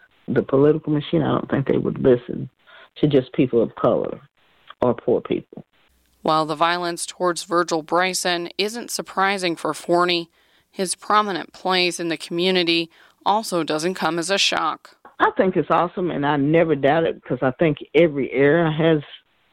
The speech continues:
Speaker 1: a powerful black person, and we may not know who they are totally, you know. It doesn't surprise me, but it's nice to know. I, I believe, you know, God puts people, different people in different places at different times.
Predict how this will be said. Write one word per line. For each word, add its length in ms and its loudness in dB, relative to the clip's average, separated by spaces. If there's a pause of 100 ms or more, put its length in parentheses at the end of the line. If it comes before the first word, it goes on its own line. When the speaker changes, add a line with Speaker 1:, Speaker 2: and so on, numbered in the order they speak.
(340)
Speaker 1:
a 100 0
powerful 680 -2 (460)
black 340 2
person, 540 -4 (680)
and 220 4
we 80 6
may 160 6
not 220 4
know 140 4
who 200 4
they 180 4
are 400 2 (720)
totally, 840 2 (140)
you 100 2
know. 360 0 (260)
It 80 2
doesn't 360 2
surprise 420 -4
me, 80 -10
but 160 -6
it's 140 -10
nice 220 -4 (100)
to 80 -8
know. 280 -6 (480)
I, 240 2
I 140 0
believe, 380 2
you 160 -2
know, 300 -2 (180)
God 260 2
puts 220 -8 (180)
people, 360 -4
different 320 0
people 260 -2
in 100 0
different 320 0 (100)
places 400 -2
at 120 -6
different 340 -4
times. 420 -2